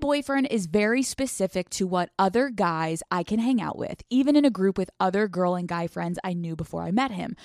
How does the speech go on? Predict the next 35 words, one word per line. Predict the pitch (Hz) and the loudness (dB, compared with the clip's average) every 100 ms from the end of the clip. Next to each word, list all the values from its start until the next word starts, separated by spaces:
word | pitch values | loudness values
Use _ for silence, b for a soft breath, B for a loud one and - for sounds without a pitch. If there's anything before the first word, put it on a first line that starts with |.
| B B | B B
The | 214 | 0
ratio | 226 277 - 269 254 | 2 2 2 2 4
always | 190 196 254 262 | 6 6 6 0
have | 262 | -2
to | 269 | -2
be, | 208 185 180 - _ _ _ | -2 -2 -2 -6 _ _ _
the | 208 | 0
ratio | 202 214 - 262 | 2 0 0 0
always | - 196 214 | 2 2 2
has | 247 - | -2 -2
to | |
be | 233 190 180 | -4 -2 -4
more | 180 180 190 214 | -2 0 0 0
girls | 175 214 196 170 175 175 | 0 2 4 2 0 -2
than | 180 185 | -4 -2
guys, | 185 208 180 165 175 | 0 0 0 -2 -4
which | 175 175 | -4 -6
is | 165 | -6
understandable. | 165 170 - 196 175 165 143 143 180 214 240 | -4 -6 -6 -4 -2 -2 -2 -2 -2 -6 -6
Mm, | 254 262 | -6 -4
not | 220 | -6
really. | - 165 147 165 B B B B | -6 -6 -8 -10 B B B B
But | 214 | 0
he | - 247 | 2 2
won't | 220 285 | 4 4
let | 320 262 | 2 0
me | 254 | 0
be | 196 220 | 0 -2
with | 226 220 | -2 -2
my | 202 185 | -4 -4
girlfriends | 160 226 269 - 185 170 - | -2 0 0 -2 -4 -4 -4
if | 208 196 | -2 -2
he | 220 | 0
doesn't | 208 220 | 0 2
know | 240 233 | 0 0